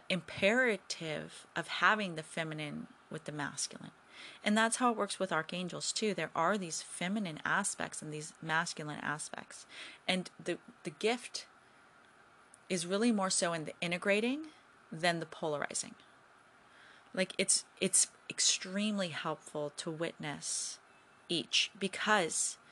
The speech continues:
<laughs> the way that we've been doing it is just to witness the masculine. So the reason why we bring the feminine into our awareness and we label it and we witness it and we see it is not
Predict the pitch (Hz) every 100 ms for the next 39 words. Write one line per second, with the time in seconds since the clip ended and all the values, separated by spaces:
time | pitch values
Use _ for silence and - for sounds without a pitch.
0 | - - - - - - 175 - 185 185
1 | 185 214 240 233 220 240 226 185 208 190
2 | 233 - 311 311 175 190 - 208 - 196
3 | 202 208 208 180 - 403 - 175 160 -
4 | - - - - - - - - - -
5 | - 254 240 254 294 302 247 202 196 160
6 | 180 202 233 170 - - 180 - - 196
7 | 202 170 151 151 160 - - - 190 196
8 | 202 170 151 156 151 156 - - - -
9 | - 165 160 156 160 165 156 143 135 -
10 | - - 156 156 160 165 - 151 - 151
11 | 147 - - 147 - - - - - -
12 | 214 190 - 185 214 214 262 175 - -
13 | -